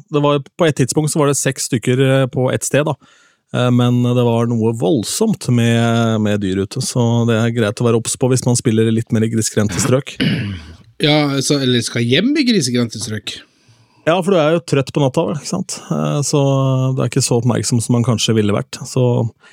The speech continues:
Speaker 1: de
Speaker 2: Ja, så
Speaker 1: få
Speaker 2: li-
Speaker 1: minuttene du sparer på, på å svinge den turen der litt kjapp-, kjappere enn du burde, er ikke,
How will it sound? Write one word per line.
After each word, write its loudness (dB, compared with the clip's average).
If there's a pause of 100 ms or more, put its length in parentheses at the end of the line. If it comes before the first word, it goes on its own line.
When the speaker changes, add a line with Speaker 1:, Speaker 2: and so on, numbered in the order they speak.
(180)
Speaker 1:
de 2
Speaker 2:
Ja, 2
så 0
Speaker 1:
få 4
Speaker 2:
li- 2
Speaker 1:
minuttene 0
du 2
sparer 0
på, 2 (360)
på 0
å 2 (180)
svinge 2
den 2
turen 0
der 2
litt -4
kjapp-, -2
kjappere 0
enn 2
du 0 (180)
burde, -2
er 0
ikke, -2